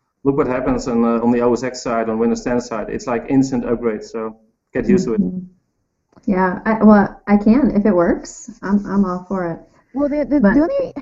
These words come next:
Speaker 3: I guess the only hesitation is your legacy applications, you know, or your custom built applications.
Speaker 2: Mm-hmm.
Speaker 3: That's the only concern, and you gotta get those, those vendors to really adopt that fast innovation.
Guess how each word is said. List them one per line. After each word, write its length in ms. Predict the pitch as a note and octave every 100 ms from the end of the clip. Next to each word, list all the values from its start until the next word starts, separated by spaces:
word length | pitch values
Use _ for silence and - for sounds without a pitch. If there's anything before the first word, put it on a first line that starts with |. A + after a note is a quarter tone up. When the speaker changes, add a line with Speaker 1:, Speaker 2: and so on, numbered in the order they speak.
| G#3 G#3
Speaker 3:
I 80 | A3+
guess 160 | A3+ C4
the 80 | A#3
only 140 | A3+
hesitation 560 | A3+ G3 F#3+ F3+ F#3 E3
is 240 | E3 E3
your 120 | E3
legacy 460 | D3+ D#3 E3+ - D#3
applications, 800 | C#3 C#3+ C#3+ C3 - - - - _ _ _ _
you 80 | F3+
know, 100 | D#3
or 160 | - D3+
your 140 | C#3
custom 580 | - - F3+ - D3+ C#3
built 220 | C#3+ C3
applications. 840 | C#3 B2+ - - C3 - A#2+ - _ _ _ _ _ E3
Speaker 2:
Mm-hmm. 160 | G#3
Speaker 3:
That's 320 | F3 F3 F3+ -
the 120 | -
only 220 | E3+ D#3
concern, 680 | - D3 - D3+ C3 A#2+ - _ _ _ - -
and 160 | D#3 D#3+
you 60 |
gotta 240 | E3 G3 G3
get 220 | F#3+ -
those, 600 | D3 C#3+ C#3+ C3 - _ _ _ _ _ _ -
those 200 | D#3 C#3
vendors 560 | C#3+ D3 C#3+ B2+ - -
to 140 | - C#3+
really 340 | C#3 C#3 C3+
adopt 560 | C#3+ D3 C#3+ B2+ B2+ - -
that 200 | C3+ -
fast 320 | C3 B2+ C3
innovation. 640 | C#3+ C3+ B2 B2+ - A2